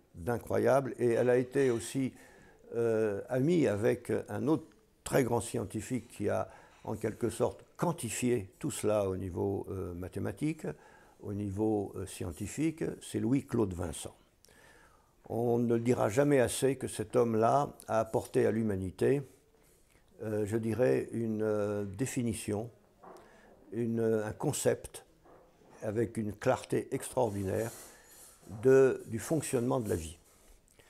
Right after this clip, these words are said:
Alors, qu'est-ce que c'est que la bioélectronique ? C'est tout simplement, euh, des paramètres, euh, électriques, euh, électroniques,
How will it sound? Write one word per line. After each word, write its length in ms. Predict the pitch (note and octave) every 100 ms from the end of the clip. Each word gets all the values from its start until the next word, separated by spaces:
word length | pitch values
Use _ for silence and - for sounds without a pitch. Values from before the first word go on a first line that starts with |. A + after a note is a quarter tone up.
| - - -
Alors, 260 | A2 A2 -
qu'est-ce 200 | E3+ C#3+
que 100 | C3
c'est 180 | - B2
que 120 | -
la 80 | G2+
bioélectronique ? 920 | F#2 B2+ G2 F#2+ - F#2 G2+ - - - _ _ - - - - - -
C'est 220 | - B2
tout 160 | A#2+ D3
simplement, 800 | - C#3 B2+ B2 C3 D3 C#3+ G2+
euh, 180 | G#2 G#2+
des 540 | G#2 G#2+ G#2+ G#2+ A2
paramètres, 600 | G#2 - G#2+ G#2+ A#2 A2+ - _ _ -
euh, 580 | - G2 - G1+ G1+ G1+ G1+ G1+ - -
électriques, 640 | F#2+ F2+ - A2+ C3+ - - _ _ -
euh, 720 | F#2+ F2+ E2+ E2+ F#2 F#2 F2+
électroniques, 720 | F#2+ F#2+ - F#2 G#2+ C3 -